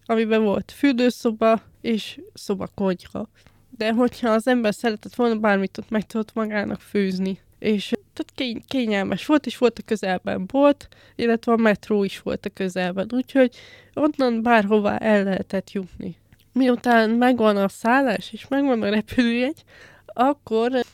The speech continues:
elkezdődik a programösszeállítás. Mondjuk most májusban megyek Máltára.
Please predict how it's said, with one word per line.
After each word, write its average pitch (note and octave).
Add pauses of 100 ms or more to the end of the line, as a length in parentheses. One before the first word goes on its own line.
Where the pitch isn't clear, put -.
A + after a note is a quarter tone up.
(160)
elkezdődik A#3
a A3+
programösszeállítás. G3 (280)
Mondjuk B3
most B3 (340)
májusban B3+
megyek A3
Máltára. G#3+